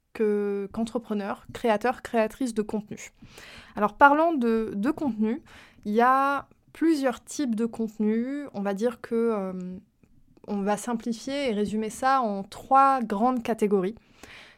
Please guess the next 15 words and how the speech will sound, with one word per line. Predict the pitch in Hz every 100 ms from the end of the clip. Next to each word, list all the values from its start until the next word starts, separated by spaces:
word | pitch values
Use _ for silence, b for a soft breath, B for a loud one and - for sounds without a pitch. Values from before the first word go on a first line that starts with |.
| B
T'as | 240
du | 202 208
contenu | 233 220 226 226 226
inspirationnel, | 262 - 285 247 233 226 220 247 294 330 311 -
du | 190 226
contenu | 240 240 233 233 226 226
commercial | - 311 240 226 - 220 226 226 -
et | 269
du | 247 208
contenu | 208 185 214 226 247 - _
informationnel. | 247 233 220 202 208 208 185 165 156 - _ _ - _ _ _ _ _ _
Une | 240 233
stratégie | 226 277 277 262
marketing | 302 254 - 233 311
complète, | 302 269 240 240 240 -